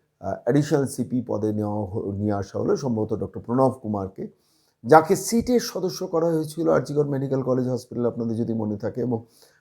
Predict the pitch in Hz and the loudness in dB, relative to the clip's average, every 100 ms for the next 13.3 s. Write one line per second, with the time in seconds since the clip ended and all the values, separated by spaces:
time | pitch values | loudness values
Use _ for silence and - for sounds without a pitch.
0 | _ - 156 170 185 185 185 - 185 180 | _ 2 4 6 4 6 4 2 2 2
1 | - 120 135 113 123 143 143 147 147 147 | 2 4 4 4 2 2 2 2 2 2
2 | 131 127 123 113 131 110 110 _ _ _ | 0 0 -2 -2 -2 -4 -4 _ _ _
3 | 113 135 123 160 156 - 147 127 - 123 | -2 0 2 2 2 2 4 4 2 0
4 | 113 - 117 139 160 143 120 110 - 240 | 0 0 0 4 6 8 6 2 -4 -8
5 | 226 - 147 143 127 123 - - _ - | -8 -6 -4 -2 -2 -2 -6 -20 _ -12
6 | 110 123 110 110 104 101 101 107 - 98 | -4 0 2 0 0 0 0 0 -2 -6
7 | 95 - - 165 _ _ _ - 196 214 | -4 -6 -6 -12 _ _ _ 6 8 10
8 | 214 220 - 226 254 214 151 139 139 147 | 6 4 0 -4 -2 2 2 2 0 -2
9 | 143 175 220 135 113 113 123 123 - _ | 0 2 2 2 0 2 0 -2 -10 _
10 | _ _ _ - 104 101 - - 123 - | _ _ _ -8 -6 -6 -6 -4 0 6
11 | 113 110 - 117 123 107 123 120 131 113 | 8 8 4 2 2 4 2 0 -4 -2
12 | 107 107 - 104 101 - 104 147 - 113 | -2 -4 -6 -6 -6 -6 -6 -6 -4 -4
13 | 104 95 85 | -4 -6 -8